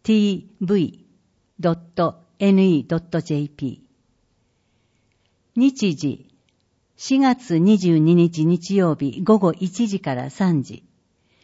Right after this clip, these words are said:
受付は午後零時三十分から。場所、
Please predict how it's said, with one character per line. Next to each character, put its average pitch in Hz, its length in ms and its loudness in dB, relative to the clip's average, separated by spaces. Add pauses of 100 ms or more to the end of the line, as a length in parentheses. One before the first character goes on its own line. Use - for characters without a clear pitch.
(220)
受 220 240 0
付 214 240 0
は 196 240 0
午 202 140 4
後 160 260 0
零 175 240 2
時 143 140 -6
三 175 260 0
十 165 140 -2
分 139 280 -4
か 127 180 -12
ら。 90 140 -16 (1400)
場 175 160 0
所、 196 320 -6